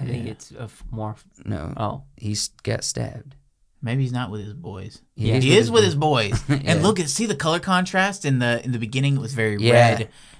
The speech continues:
Speaker 2: you know, evening colors, and now it's dark colors.
Speaker 1: Yeah.
Speaker 3: Yeah. Well, it's, it's, it's all,
Speaker 1: Red.
Speaker 3: it's, it's pinks versus blues.
Speaker 2: Is there one
Speaker 3: Reds
Speaker 2: of,
Speaker 3: and pinks
Speaker 2: of the
Speaker 3: versus
Speaker 2: native,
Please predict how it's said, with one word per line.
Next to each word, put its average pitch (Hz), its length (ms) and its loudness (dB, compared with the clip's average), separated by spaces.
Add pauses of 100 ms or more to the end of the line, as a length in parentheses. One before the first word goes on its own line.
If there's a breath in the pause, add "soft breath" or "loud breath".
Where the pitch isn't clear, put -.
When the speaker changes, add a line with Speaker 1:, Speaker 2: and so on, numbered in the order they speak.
Speaker 2:
you 117 180 0
know, 104 160 -2
evening 123 400 0
colors, 104 480 -6
and 104 80 -6
now 104 180 -6
it's - 140 -14
dark 113 460 0
colors. 90 640 -10
Speaker 1:
Yeah. 127 120 0
Speaker 3:
Yeah. 123 180 4
Well, 135 360 4
it's, 131 300 0
it's, - 320 -4
it's 113 160 -2
all, 131 100 6
Speaker 1:
Red. 110 160 2
Speaker 3:
it's, 117 220 -2
it's 117 160 -6
pinks - 400 -2
versus 113 400 -2
blues. 117 320 -4
Speaker 2:
Is 139 220 2
there 147 200 2
one 156 400 0
Speaker 3:
Reds 123 440 4
Speaker 2:
of, 113 80 -4
Speaker 3:
and 110 80 -8
pinks 123 240 0
Speaker 2:
of 110 40 -10
the 117 80 0
Speaker 3:
versus 113 100 0
Speaker 2:
native, 123 400 0